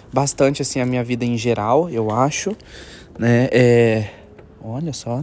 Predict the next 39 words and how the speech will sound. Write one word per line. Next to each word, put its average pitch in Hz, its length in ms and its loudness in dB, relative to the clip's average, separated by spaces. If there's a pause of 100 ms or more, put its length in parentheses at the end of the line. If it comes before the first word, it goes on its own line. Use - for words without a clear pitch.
tá 127 120 -8
arrumadinho. 127 500 -8 (920)
E, 139 800 4 (1800)
e 240 100 2
é 254 80 6
isso, 123 300 2
acho 117 140 -2
que 135 80 -4
eu - 20 -10
já 123 160 -2
tô - 100 -4
enrolando 123 420 0
demais 113 340 -4
falando 113 260 -6
aqui, 135 300 -4
mas 123 180 0
é 120 40 0
porque - 180 -6
eu - 20 -8
tô - 100 -10
gripado 131 520 0
e - 20 0
espero 117 260 -2
que - 60 -8
essa - 140 -2
gripe 117 240 -2
passe. 135 280 -2
Ah, 254 280 4
é, 190 100 4
claro, 139 480 0 (380)
e 160 80 2
um 160 60 2
dos 160 140 -2
pontos 156 220 -2
principais 160 440 0
do 165 40 -6
covid 185 380 0
foi - 240 0
que 190 280 -4